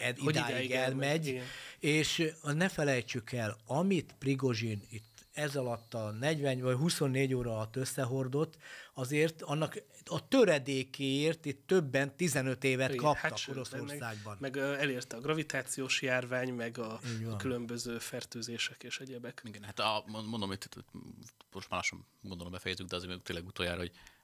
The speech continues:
Speaker 3: a, akár ezek a klippek mentén egyébként, tehát é-, én is például gyűjtögettem adás előtt, próbáltam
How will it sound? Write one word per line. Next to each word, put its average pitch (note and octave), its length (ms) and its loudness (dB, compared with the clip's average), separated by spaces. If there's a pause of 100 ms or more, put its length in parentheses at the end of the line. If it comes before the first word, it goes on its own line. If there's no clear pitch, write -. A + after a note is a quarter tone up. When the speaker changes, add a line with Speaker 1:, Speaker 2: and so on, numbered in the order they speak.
(300)
Speaker 3:
a, - 480 -6
akár F#2 260 -2
ezek F2+ 240 -12
a F2+ 80 -10
klippek G#2 360 -12
mentén F2+ 300 -8
egyébként, F2+ 420 -6
tehát - 160 -10
é-, G2 240 -4
én A2+ 60 0
is F#2+ 100 -2
például G2 320 -6 (240)
gyűjtögettem G#2 560 -4
adás F#2 300 -2
előtt, F#2+ 160 -10
próbáltam G#2+ 580 -4